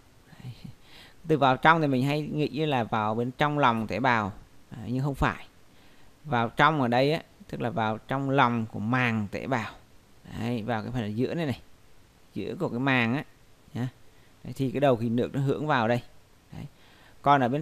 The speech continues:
trong lòng của tế bào là nó chứa nhiều nước, nhiều cái dung dịch ở trong đó, cho nên nó không thể nào là, là có cái phần kỵ nước ở đây được nhá. Cho nên cái phần mà phần ưa nước á,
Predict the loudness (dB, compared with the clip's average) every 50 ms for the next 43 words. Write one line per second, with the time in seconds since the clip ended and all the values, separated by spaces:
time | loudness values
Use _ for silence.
0 | 0 4 4 4 4 4 2 4 6 6 6 4 2 0 -2 -4 -4 -2 2 4
1 | 4 6 6 4 2 2 0 -2 -4 -4 -2 0 0 2 2 4 8 8 8 8
2 | 8 8 6 6 4 0 -12 -20 -20 -20 _ _ _ -20 -20 -18 -10 -6 -2 2
3 | 4 4 4 2 0 -2 -2 0 2 2 2 2 2 -2 -10 -14 -10 -4 -2 -2
4 | 0 2 0 0 -2 -4 -10 -20 -20 -20 -20 -10 -4 -2 0 0 0 0 -2 -4
5 | -4 -6 -6 -4 -2 0 0 2 0 0 0 0 0 0 0 0 -2 -2 -6 -10
6 | -16 -20 -20 -20 -20 -20 -20 -20 -20 -20 -14 -10 -8 -6 -4 -4 -4 -4 -4 -4
7 | -6 -8 -10 -12 -18 -20 -20 -20 -14 -8 -6 -6 -4 -6 -8 -6 -4 -4 -4 0
8 | 0 0 0 0 0 0 -2 0 0 0 0 2 2 0 -2 -2 -10 -20 -20 -20
9 | -20 _ -12 -8 -6 -6 -6 -8 -10 -20 -20 -20 -20 -20 -20 -8 -6 -6 -6 -4
10 | -2 -2 0 0 0 0 -2 -4 -10 -18 -20 -20 -20 -20 -20 -20 -20 -20 -20 -20
11 | -20 -20 -20 -18 -10 -6 -6 -2 -2 -2 -2 2 2 4 6 8 8 6 6 4
12 | 0